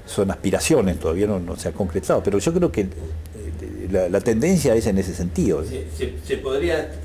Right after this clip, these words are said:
Speaker 2: inst-, eh, instalar la figura del genocidio econó-, del genocidio
Speaker 1: Yo,
Speaker 2: económico.
Speaker 1: yo pienso que sí. Hay, hay ya trabajos en ese sentido y me parece que, eh, hay que seguir profundizando esa, esas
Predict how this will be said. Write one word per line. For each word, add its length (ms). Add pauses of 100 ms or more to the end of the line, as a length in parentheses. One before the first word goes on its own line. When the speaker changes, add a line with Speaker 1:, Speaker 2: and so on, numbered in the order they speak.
(140)
Speaker 2:
inst-, 280
eh, 260 (120)
instalar 340
la 100
figura 380
del 180
genocidio 400
econó-, 300
del 140
genocidio 320
Speaker 1:
Yo, 120
Speaker 2:
económico. 340 (120)
Speaker 1:
yo 180
pienso 380
que 80
sí. 160 (420)
Hay, 220
hay 100
ya 460 (140)
trabajos 440
en 80
ese 160
sentido 380
y 60
me 120
parece 400
que, 260 (680)
eh, 380 (840)
hay 140
que 120
seguir 480 (580)
profundizando 680
esa, 180
esas 320